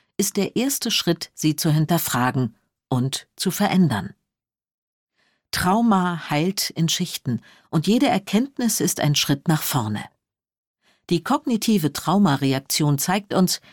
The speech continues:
wie tief unsere Gedanken von vergangenen Erlebnissen geprägt sind.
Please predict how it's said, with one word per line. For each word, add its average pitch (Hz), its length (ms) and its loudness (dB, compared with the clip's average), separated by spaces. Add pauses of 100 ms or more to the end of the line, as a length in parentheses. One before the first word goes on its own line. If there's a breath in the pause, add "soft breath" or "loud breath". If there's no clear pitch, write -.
(240 soft breath)
wie 196 140 2
tief 254 340 0
unsere 135 360 0
Gedanken 147 540 0
von 123 200 -6
vergangenen 156 580 2
Erlebnissen 143 720 0
geprägt 131 480 -4
sind. 101 320 -6